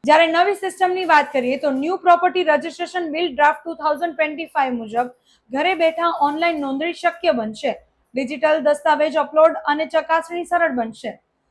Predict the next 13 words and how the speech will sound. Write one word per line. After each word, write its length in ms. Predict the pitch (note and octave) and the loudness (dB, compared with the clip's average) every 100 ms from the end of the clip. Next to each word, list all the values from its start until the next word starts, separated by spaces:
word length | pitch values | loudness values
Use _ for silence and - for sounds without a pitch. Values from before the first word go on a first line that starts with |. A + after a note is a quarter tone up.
| _ - | _ 0
સમગ્ર 400 | E4 F#4+ F#4 G4+ | 2 2 2 0
પ્રક્રિયા 500 | F#4 F4 F4 F4+ F4 E4 | 0 0 0 2 4 4
પારદર્શક 520 | C#4+ D4+ D#4 F4 D#4 | 4 2 0 0 -2
હશે 260 | D#4 E4+ E4+ E4+ | -6 -2 -2 -2
અને 200 | C4+ C4 C4 C#4 | -4 -4 -4 -4
તેને 180 | C#4+ D#4 | -2 -2
ટ્રેક 420 | D4 D4+ D#4 D4+ | -4 -2 -2 0
પણ 160 | D#4+ C#4+ | -6 -2
કરી 240 | C4 C4+ | -4 -4
શકાશે. 400 | E4 D#4+ D4 G#3 - _ _ _ | -4 -2 -4 -6 -18 _ _ _
રજિસ્ટ્રેશન 720 | B3 B3 B3+ C#4+ C#4 D#4 D#4+ | -2 0 -2 -4 -4 -4 -6
થોડા 240 | D#4 C4+ C4 | 0 0 0
કલાકો 480 | C4+ C4 C#4 C#4 C#4+ | 0 0 0 2 -2